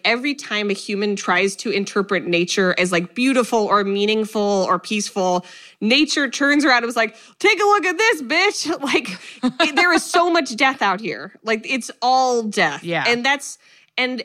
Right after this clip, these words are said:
Speaker 1: it sort of reminded me of Werner Herzog. Like, he has a lot of quotes about how
Speaker 2: Mm-hmm.
Speaker 1: nature is, like, sort of primitive, like, primeval
Speaker 2: Yeah.
Speaker 1: and violent.
Speaker 2: Violent.
Speaker 1: And humans' interaction with it, we sort of have to think of it as this peaceful thing because we do not want to identify ourselves as,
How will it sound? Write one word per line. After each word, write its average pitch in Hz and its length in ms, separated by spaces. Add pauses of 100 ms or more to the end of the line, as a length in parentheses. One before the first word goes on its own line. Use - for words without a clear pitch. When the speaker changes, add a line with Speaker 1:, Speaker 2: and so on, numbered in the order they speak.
Speaker 1:
it 285 140
sort 466 140
of 440 60
reminded 269 260
me 262 100
of 220 80
Werner 208 260
Herzog. 196 520
Like, 196 120
he 240 60
has 233 100
a 233 60
lot 214 100
of 208 80
quotes 190 380
about 190 380
how 220 160
Speaker 2:
Mm-hmm. 180 100
Speaker 1:
nature 185 380
is, 185 180
like, 185 160
sort 202 180
of 180 200
primitive, 220 580
like, 202 220
primeval 214 760
Speaker 2:
Yeah. - 80 (120)
Speaker 1:
and 180 240 (200)
violent. 190 580
Speaker 2:
Violent. 160 440 (540)
Speaker 1:
And 247 200
humans' 285 680
interaction 214 600
with 233 140
it, 233 160
we 214 100
sort 226 320
of 240 80
have 208 240
to 214 120
think 190 340
of 196 100
it 202 100
as 196 120
this 190 160
peaceful 202 420
thing 190 320
because 202 320
we 220 220
do 247 120
not 220 220
want 202 160
to 190 60
identify 185 420
ourselves 190 340
as, 180 140